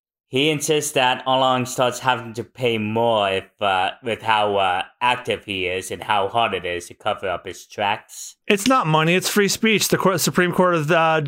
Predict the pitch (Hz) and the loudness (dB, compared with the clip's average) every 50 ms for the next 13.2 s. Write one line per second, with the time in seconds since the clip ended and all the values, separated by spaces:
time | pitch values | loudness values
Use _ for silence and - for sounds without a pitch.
0 | 156 185 170 160 147 - 185 156 - 143 104 92 - - - _ _ _ _ _ | 0 0 2 2 2 2 0 2 2 0 0 0 -2 -6 -10 _ _ _ _ _
1 | _ _ _ _ _ _ _ 113 120 127 135 139 139 - - 247 254 226 - - | _ _ _ _ _ _ _ -6 -2 -2 0 0 0 2 2 2 2 2 0 -4
2 | - - - - 494 494 - 494 480 480 440 440 415 415 - - - 370 370 370 | -8 -2 0 0 2 2 2 0 2 2 2 2 2 0 -4 -4 -2 -2 -2 0
3 | 370 370 381 381 - 370 - - - 349 - - _ _ _ - 196 214 - 208 | -2 -4 -6 -4 -6 -8 -8 -6 -8 -8 -8 -8 _ _ _ -2 0 2 2 2
4 | 208 208 214 220 220 - - 370 392 392 392 381 381 370 370 359 349 349 349 349 | 2 0 0 -2 -4 -4 -2 0 2 2 2 2 2 2 2 2 2 0 0 0
5 | 339 330 320 311 311 - _ _ _ _ _ _ _ _ - 196 190 190 196 202 | -2 -2 -4 -6 -10 -14 _ _ _ _ _ _ _ _ -14 -12 -12 -12 -12 -14
6 | 202 196 _ _ _ _ _ _ _ _ _ - 120 123 120 123 - - 127 123 | -16 -20 _ _ _ _ _ _ _ _ _ -2 -2 -2 -2 -4 -6 -2 0 2
7 | 120 117 110 110 110 107 107 104 104 104 - _ _ _ _ _ _ _ _ _ | 2 4 4 4 4 4 2 2 0 -2 -8 _ _ _ _ _ _ _ _ _
8 | _ _ _ _ _ _ _ _ _ _ _ 123 151 214 247 233 196 160 139 135 | _ _ _ _ _ _ _ _ _ _ _ 0 0 2 2 2 2 2 4 4
9 | 131 131 135 135 135 139 - - _ _ _ _ _ _ _ _ _ _ - 131 | 4 2 2 0 -2 -6 -8 -10 _ _ _ _ _ _ _ _ _ _ -2 0
10 | 143 139 127 127 123 120 - - - 120 113 107 - 139 135 123 123 117 110 110 | 0 0 0 -2 -2 -2 -4 -4 -2 -2 -2 -2 0 0 0 2 2 0 0 0
11 | - 117 113 110 110 113 - - 113 110 - - 131 - - 123 107 113 107 107 | -2 -2 0 0 -2 -4 -4 -6 -8 -6 -4 -2 -2 -2 -2 -2 0 0 0 0
12 | 110 117 117 117 110 120 113 110 104 98 98 98 104 101 90 87 90 - _ _ | 2 2 0 0 0 0 0 0 0 0 0 0 0 0 -2 -2 -6 -12 _ _
13 | - - - - | -14 -12 -12 -14